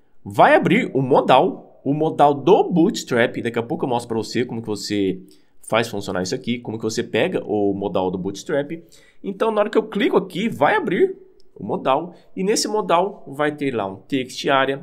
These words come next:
onde você vai colocar a resposta. E também vai ter embaixo dele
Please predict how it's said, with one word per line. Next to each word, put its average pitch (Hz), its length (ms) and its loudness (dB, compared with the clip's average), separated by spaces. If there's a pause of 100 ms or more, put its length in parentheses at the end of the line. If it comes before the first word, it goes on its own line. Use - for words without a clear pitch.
onde 113 240 -6
você 110 280 -4
vai 101 100 -4
colocar 95 320 -8
a - 20 -6
resposta. 120 640 -6
E 135 60 -10
também 113 380 -6
vai 110 160 -4
ter 107 400 -6 (320)
embaixo 151 520 -2
dele 110 460 -4